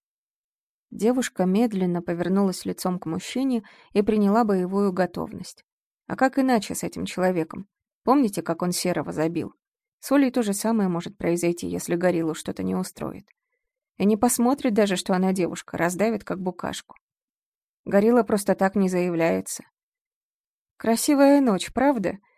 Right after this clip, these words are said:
начал он. "Ага. Вы со своим дружком облапошить меня решили?"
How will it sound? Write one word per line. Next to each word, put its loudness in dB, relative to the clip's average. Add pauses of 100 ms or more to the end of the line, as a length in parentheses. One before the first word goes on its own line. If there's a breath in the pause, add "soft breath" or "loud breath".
(160)
начал -2
он. -8 (920)
"Ага. 0 (760)
Вы -4
со -4
своим -2
дружком 0
облапошить 0
меня -4
решили?" -8